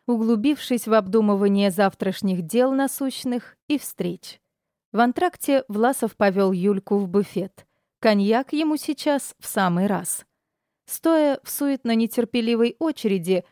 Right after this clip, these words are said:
спешащих успеть выпить и закусить театралов, Власов немного взбодрился. Да ладно, досидит он как-нибудь до конца нашумевшей постановки, больше похожей на повод для очередной тусовки бомонда. Куда ни глянь,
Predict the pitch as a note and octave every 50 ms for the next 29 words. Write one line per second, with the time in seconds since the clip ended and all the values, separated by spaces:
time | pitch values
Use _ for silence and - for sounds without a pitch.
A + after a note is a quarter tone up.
0 | _ _ _ - - - A#3 A3 - A#3+ G3+ F#3 - - G3 - G#3+ - - -
1 | G#3 F#3+ - - G3 F3+ A#3 A3+ - - G3 E3+ - - - A3 G3 F#3+ G3 -
2 | G#3+ G#3+ - A3 G3+ - - - B3 A#3 A#3+ - - E4+ D#4+ C#4 A3 E3+ - -
3 | - _ _ _ _ _ _ _ - A3 C4+ D#4+ F4+ E4+ - D4 C4+ - B3 A#3
4 | A3+ G#3 G#3+ A3+ G#3 G#3+ G#3 G3+ G3 F#3+ G#3+ G#3 F#3+ F#3+ F3 D#3+ D#3+ E3+ - -
5 | - - F#3+ - _ _ _ _ _ _ _ - - A3+ E4 F4 F4+ F#4 F4 A3+
6 | A3 F#3 E3+ G#3 _ _ _ _ _ - A#3 C4 C4+ - D#4+ C#4 D#4 D#4+ - C4+
7 | A3 G3+ - G#3+ G3+ - - G3+ F#3+ F3+ F#3+ F3 E3+ G3+ F#3+ - G#3+ G#3+ G3+ -
8 | G#3+ F#3+ F#3 F#3 - - G3+ G3 F#3+ F#3 - - - F3+ - G3 F#3 - - A#3+
9 | B3+ D4+ D4+ - - - B3 A#3 - _ _ _ _ _ - G#3+ A3 A3 G#3+ -
10 | - G3+ - A3 G3+ - A3+ G3+ G3 - G#3 F#3 F#3+ - _ - G#3+ G#3+ A3 G#3+
11 | - A3+ G3 F#3 G3 F#3 F3 F3+ G3 G3 G3 F#3 - A3+ G3 G3+ F#3 G3+ G3+ G3
12 | F#3 - - G3+ - - G3+ F3+ - _ - G3 F3 G#3 G3+ G#3 G3+ G3+ G3 F#3
13 | F3 F#3+ F#3 F#3+ _ _ _ _ _ _ _ _ _ - - D4+ C#4 F4 D#4+ D4
14 | C#4+ B3 C4+ D4 F4 F4 F4 F4